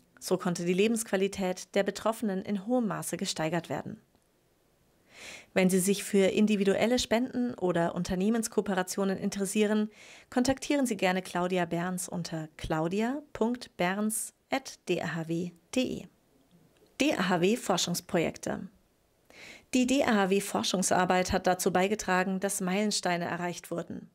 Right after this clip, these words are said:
etwa die Entwicklung einer Lepratherapie oder die Einführung einer Prophylaxe.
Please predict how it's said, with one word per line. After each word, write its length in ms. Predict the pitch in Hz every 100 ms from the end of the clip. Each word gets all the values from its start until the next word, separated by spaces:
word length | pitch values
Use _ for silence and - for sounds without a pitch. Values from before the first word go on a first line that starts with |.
| _
etwa 240 | 196 - 185
die 100 | 185
Entwicklung 500 | 175 220 220 226 226
einer 200 | 226 233
Lepratherapie 960 | 214 214 180 - 175 175 - 185 190 - _ _
oder 220 | 226 247
die 140 | 254 254
Einführung 500 | 170 170 185 170 185
einer 160 | 185
Prophylaxe. 720 | 185 208 - 190 170 - -